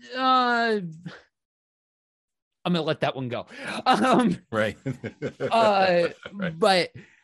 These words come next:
Speaker 1: it, so, so when, when you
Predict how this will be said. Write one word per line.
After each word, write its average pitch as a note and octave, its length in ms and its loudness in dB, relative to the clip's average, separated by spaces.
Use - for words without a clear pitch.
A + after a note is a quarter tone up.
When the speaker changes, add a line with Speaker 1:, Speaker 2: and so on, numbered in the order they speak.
Speaker 1:
it, - 480 0
so, G#3+ 400 0
so G#3 380 2
when, A#3 320 2
when G#3 320 2
you B3 420 -2